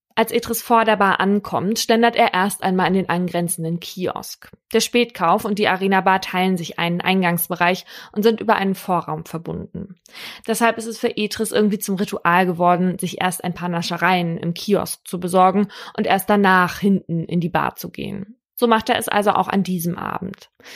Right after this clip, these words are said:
Als er gegen halb neun dann in die Arena Bar geht, sind seine Kumpels Hamza und Mohammed, den hier alle nur Momo nennen, schon da. Beide kennt Etris schon seit Jahren. Mit Nessa und Peter ist die Runde etwas später dann auch vollzählig.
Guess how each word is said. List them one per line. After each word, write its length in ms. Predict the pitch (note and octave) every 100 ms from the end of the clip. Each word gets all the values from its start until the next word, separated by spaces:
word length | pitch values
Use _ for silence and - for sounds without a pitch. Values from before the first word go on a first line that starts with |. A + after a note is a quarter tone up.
| - - _
Als 140 | - B3
er 60 |
gegen 280 | A#3 B3 A#3+
halb 240 | A#3 A3+ G#3+
neun 280 | A3 G#3
dann 220 | G#3 G3+ G3+
in 100 | G3
die 140 | F#3+
Arena 380 | F#3+ G#3 A3+ G3
Bar 200 | E3+ E3
geht, 360 | E3 E3+ A3+
sind 140 | - A#3
seine 220 | B3 A#3+
Kumpels 460 | A#3+ B3+ B3 - A#3
Hamza 600 | G#3+ G3+ F#3+ F#3+ G3 G3
und 220 | G3 G3+
Mohammed, 640 | G3+ E3+ F3+ D#3+ G3 - _ -
den 140 | F#3+
hier 140 | G3 E3+
alle 140 | F#3
nur 280 | F#3 F3+ -
Momo 460 | G3 G#3 G#3+ F3+ E3
nennen, 460 | D#3 D#3 F3 G#3
schon 260 | A3+ A#3+ A3
da. 300 | D3 G#2 C#3 _ _ -
Beide 420 | A3 G3+ E3+ G3
kennt 340 | - A#3 A#3
Etris 320 | - G#3+ - -
schon 180 | G#3 G3+
seit 240 | G#3 G3
Jahren. 560 | D#3+ C#3+ D3+ - - - -
Mit 140 | A#3+
Nessa 340 | A#3+ A3 A#3 A3
und 160 | G3+
Peter 480 | - A#3+ - - B3 -
ist 200 | A#3+ -
die 40 |
Runde 280 | B3 B3 B3
etwas 280 | - A#3 -
später 380 | - F#3 F#3+ F3+
dann 160 | E3
auch 140 | D#3+ -
vollzählig. 960 | - C#3+ - - - - - - -